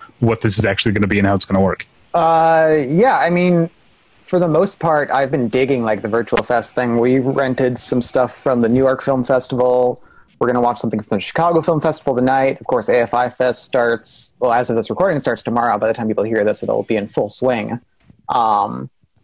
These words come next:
Speaker 2: by
Speaker 1: Yes,
Speaker 2: and
Speaker 1: and, and
Speaker 2: large
Speaker 1: also, uh, tune back in two weeks from now for, uh,
Speaker 2: Absolutely.
Speaker 1: uh, uh, Scott and I, uh, doing a, uh, an A F I Fest wrap-up.
Speaker 2: Yeah. Uh, so by and large, I've been digging it.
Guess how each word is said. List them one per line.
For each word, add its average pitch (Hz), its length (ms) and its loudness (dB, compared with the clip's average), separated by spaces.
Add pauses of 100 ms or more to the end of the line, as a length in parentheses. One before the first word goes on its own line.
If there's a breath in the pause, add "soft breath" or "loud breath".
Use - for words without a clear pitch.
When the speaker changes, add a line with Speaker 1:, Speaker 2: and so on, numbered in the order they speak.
(120)
Speaker 2:
by - 100 -2
Speaker 1:
Yes, 160 120 0
Speaker 2:
and 139 180 0
Speaker 1:
and, 151 100 0
and 147 80 0
Speaker 2:
large 147 60 0 (140)
Speaker 1:
also, 135 160 2
uh, 123 260 0 (100)
tune 156 240 2
back 143 240 0
in 147 300 0
two - 200 0
weeks 139 300 2
from 123 140 2
now 107 320 2
for, 110 360 2
uh, 110 60 2
Speaker 2:
Absolutely. 107 1040 2
Speaker 1:
uh, 104 220 2
uh, 104 40 2
Scott 113 300 0
and 113 160 4
I, 107 260 2
uh, 107 280 4
doing 107 400 4
a, 107 260 4
uh, 107 380 2 (260)
an 113 300 2
A 123 220 0
F 113 120 -4
I 127 100 0
Fest 135 280 -2
wrap-up. 135 380 -2 (420)
Speaker 2:
Yeah. 123 280 0 (120)
Uh, 135 240 2
so 135 440 2 (120)
by 151 160 0
and 208 80 2
large, 170 160 2
I've 139 120 0
been 127 140 0
digging 131 300 0
it. 113 80 -2